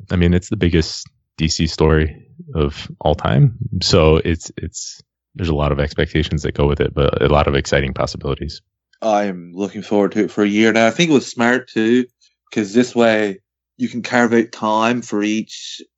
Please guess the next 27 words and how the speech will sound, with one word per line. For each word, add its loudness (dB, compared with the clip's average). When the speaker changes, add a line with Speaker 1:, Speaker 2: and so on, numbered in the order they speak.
Speaker 2:
actor 0
or 2
actress. -2
You -2
don't -4
have 0
to 0
wait. 0
Like, 6
you 4
don't 6
have 2
to -14
throw 0
this -6
idea -4
together -6
in -10
September -4
Speaker 1:
Mm-hmm. 4
Speaker 2:
or 4
October -2
and -6
try 0
to 0
book -4
some -6